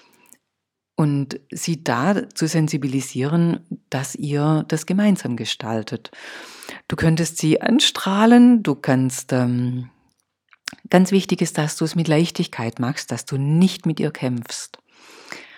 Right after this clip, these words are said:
Ja, und das war jetzt ein Vorschlag und ich lade dich nochmal ein. Was ist deine Lösung? Was wäre dein Lösungsvorschlag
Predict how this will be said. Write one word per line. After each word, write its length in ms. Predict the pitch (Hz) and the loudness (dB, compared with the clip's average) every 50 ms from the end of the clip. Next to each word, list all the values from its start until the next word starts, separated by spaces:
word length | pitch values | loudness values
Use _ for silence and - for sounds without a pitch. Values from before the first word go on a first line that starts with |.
| - - - - _ _ _ _ _ _ _ _ | -20 -20 -20 -20 _ _ _ _ _ _ _ _
Ja, 220 | - 156 139 127 | -4 -4 -2 -2
und 140 | 127 127 127 | -4 -4 -4
das 160 | 135 131 - | -6 -6 -4
war 120 | - 127 123 | -6 -4 -4
jetzt 180 | 120 117 - | -4 -6 -6
ein 180 | - 117 117 110 | -6 -8 -8 -10
Vorschlag 920 | - - - - - 113 107 110 117 117 - - - 160 170 185 233 254 - | -12 -14 -16 -14 -10 -10 -8 -8 -8 -10 -8 -6 -4 -4 -2 -2 -4 -2 -2
und 340 | - 185 185 190 180 - - | 0 0 0 0 -2 -6 -12
ich 140 | 190 - | -12 -10
lade 220 | - 180 185 202 - | -8 -6 -6 -6 -4
dich 180 | 240 233 - | -6 -6 -2
nochmal 460 | - 285 277 - - 143 123 117 113 - | 0 -2 -2 0 -2 -4 -2 -2 -4 -6
ein. 380 | - 110 110 113 110 107 - - | -6 -8 -6 -8 -8 -8 -10 -10
Was 320 | - - 170 - - - | -8 -8 -8 -8 -6 -8
ist 200 | 247 - - - _ _ _ _ - | -10 -10 -10 -16 _ _ _ _ -6
deine 300 | - 277 294 247 180 143 | -4 -4 -2 -2 -2 -4
Lösung? 560 | 131 131 123 117 117 117 - - 127 123 120 | -4 -6 -6 -6 -6 -8 -6 -6 -6 -4 -4
Was 180 | 139 147 - - | -6 -6 -4 -4
wäre 280 | 147 156 - 156 156 - _ _ _ _ _ _ _ _ _ _ - | -4 -2 -2 -4 -8 -8 _ _ _ _ _ _ _ _ _ _ -2
dein 540 | - 143 135 156 190 220 226 233 226 226 - - - - - _ _ | -2 0 0 2 2 4 4 4 2 0 -4 -18 -20 -20 -20 _ _
Lösungsvorschlag 1800 | - 151 147 156 170 202 214 - - 147 143 135 131 - - - - - - - - - - - 120 120 - - 117 107 107 127 175 - - - | -10 -8 -4 -2 -2 -2 -2 -2 -4 -4 -4 -4 -6 -6 -8 -10 -10 -12 -12 -14 -16 -12 -6 -6 -6 -6 -6 -8 -6 -4 -2 -2 -2 -4 -6 -12